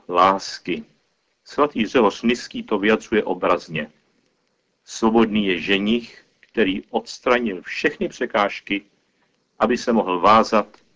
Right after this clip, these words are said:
na svou nevěstu. Do tohoto kontextu zapadají Janova slova.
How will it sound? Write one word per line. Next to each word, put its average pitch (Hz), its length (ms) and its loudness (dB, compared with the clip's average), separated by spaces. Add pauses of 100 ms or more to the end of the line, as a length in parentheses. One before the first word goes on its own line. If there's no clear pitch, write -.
(220)
na 101 120 0
svou 95 280 -6
nevěstu. - 560 -10 (840)
Do 160 120 6
tohoto 208 340 4
kontextu 156 600 0
zapadají 131 500 4
Janova 107 360 4
slova. 78 460 -4